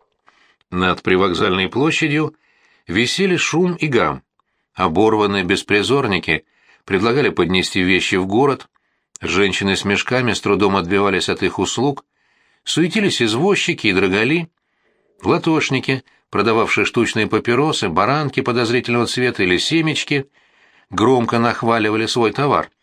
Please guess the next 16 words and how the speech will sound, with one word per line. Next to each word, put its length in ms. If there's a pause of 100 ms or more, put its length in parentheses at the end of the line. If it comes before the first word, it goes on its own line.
(400)
В 100
стороне 560 (240)
выравнивали 540
шеренги 420
прибывших 560
в 40
Керчь 300
солдат. 500 (640)
Когда 320
вышли 300
к 40
Троицкой 460
улице, 500 (240)
застроенной 580
купеческими 720
особняками, 760